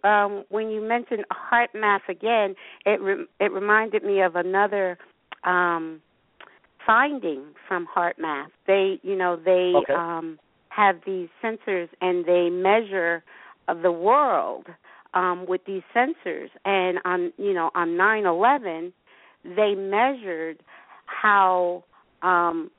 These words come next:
Speaker 1: the world, the, the coherence of the world spiked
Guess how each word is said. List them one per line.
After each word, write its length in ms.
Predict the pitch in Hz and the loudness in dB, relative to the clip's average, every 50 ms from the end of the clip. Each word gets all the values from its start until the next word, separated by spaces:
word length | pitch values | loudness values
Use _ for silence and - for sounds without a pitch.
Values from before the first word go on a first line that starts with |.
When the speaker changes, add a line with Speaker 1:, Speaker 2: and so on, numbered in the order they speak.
| _ _ - | _ _ -4
Speaker 1:
the 80 | - 185 | -4 -4
world, 580 | 175 165 180 208 247 285 285 233 175 160 160 - | -4 -2 0 2 2 4 4 4 2 0 -2 -4
the, 240 | 180 - - 175 180 - | -6 -6 -6 -6 -6 -4
the 80 | 196 | -6
coherence 800 | 190 - - 233 214 214 220 220 247 269 285 302 269 196 170 170 - - | -6 -4 -4 -4 -4 -4 -4 -4 -4 -4 -4 -2 -4 -4 -4 -4 -2 -2
of 140 | 190 180 | -2 -2
the 80 | 170 185 | -2 -6
world 580 | 175 170 190 240 269 262 233 190 170 170 170 - _ _ - - - - | -8 -4 -2 0 0 2 2 2 2 2 0 -2 _ _ -20 -20 -20 -8
spiked 380 | - - 247 311 403 - - | -2 0 0 0 0 -2 -4